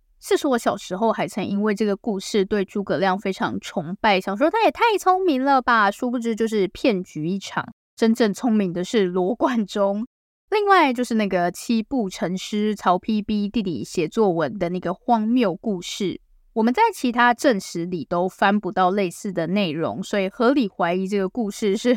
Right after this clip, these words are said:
假的，好不好？那其实也不能怪罗贯中啦，毕竟《三国演义》也不是他一个人写成的，对，类似的故事至少在唐代甚至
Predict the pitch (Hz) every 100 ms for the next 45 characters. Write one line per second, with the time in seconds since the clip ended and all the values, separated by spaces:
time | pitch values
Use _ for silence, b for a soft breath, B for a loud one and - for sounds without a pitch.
0 | 214 - 196 135 135 - 135 101 - 196
1 | 180 98 - _ _ _ 494 554 302 285
2 | 262 214 262 269 202 269 202 165 156 220
3 | 214 175 170 165 170 160 208 254 320 311
4 | 320 294 247 226 190 247 190 220 180 233
5 | 240 240 196 254 202 185 - 180 95 -
6 | 160 160 185 170 135 - 202 185 208 -
7 | 208 165 160 - 202 185 - 190 208 196
8 | 156 226 185 165 123 - 160 170 - 214
9 | 175 214 208 226